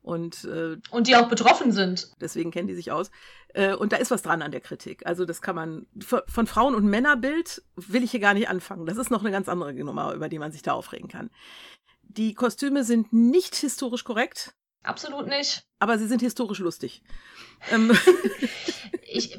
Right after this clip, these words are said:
Speaker 2: frage mich wirklich, wann Hollywood dazu übergehen wird, dass man bitte endlich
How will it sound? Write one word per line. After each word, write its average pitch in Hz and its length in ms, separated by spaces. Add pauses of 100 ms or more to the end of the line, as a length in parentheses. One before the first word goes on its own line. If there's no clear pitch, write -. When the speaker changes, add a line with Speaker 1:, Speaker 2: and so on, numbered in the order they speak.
Speaker 2:
frage 269 360
mich 254 260
wirklich, 226 580
wann 240 380
Hollywood 247 720
dazu 233 280
übergehen 214 520
wird, 202 180
dass 214 160
man 202 160
bitte - 380
endlich 254 880